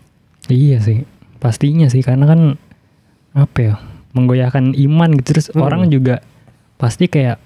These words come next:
Speaker 1: mengcompare sama agamanya masing-masing gitu. Di
Speaker 2: Iya.
Speaker 1: agama gue kayak gimana ceritanya, apakah sama dengan
Speaker 2: Hmm.
Speaker 1: Anunnaki? Tapi ternyata beberapa, apa ya, kalau bisa dibilang beberapa,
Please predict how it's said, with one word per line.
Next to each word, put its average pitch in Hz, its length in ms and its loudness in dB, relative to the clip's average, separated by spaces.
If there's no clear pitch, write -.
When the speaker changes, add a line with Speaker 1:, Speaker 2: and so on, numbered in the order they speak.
Speaker 1:
mengcompare 127 560 -2
sama 127 240 0
agamanya 120 340 0
masing-masing 131 480 2
gitu. 131 240 0
Di 123 220 0
Speaker 2:
Iya. 151 180 0
Speaker 1:
agama 117 140 -2
gue 131 160 0
kayak 127 180 -2
gimana 123 240 2
ceritanya, 139 480 0
apakah 120 220 -2
sama 113 180 0
dengan 113 240 0
Speaker 2:
Hmm. 110 140 2
Speaker 1:
Anunnaki? 110 400 0
Tapi - 180 -4
ternyata 123 380 -2
beberapa, 127 800 -2
apa - 400 -4
ya, 107 220 0
kalau - 180 -2
bisa 120 180 2
dibilang 127 360 2
beberapa, 113 720 -2